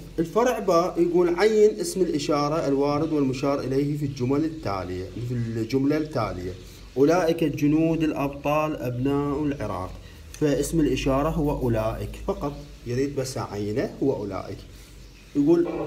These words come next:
ثانيًا، أبو طالب علم، بين نوعه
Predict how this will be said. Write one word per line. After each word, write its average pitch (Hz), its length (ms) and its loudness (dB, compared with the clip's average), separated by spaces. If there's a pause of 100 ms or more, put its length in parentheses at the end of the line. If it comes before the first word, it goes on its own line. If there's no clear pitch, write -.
(320)
ثانيًا، 208 640 6
أبو 214 320 6
طالب 175 440 4
علم، 139 360 4
بين 196 380 8
نوعه 180 460 4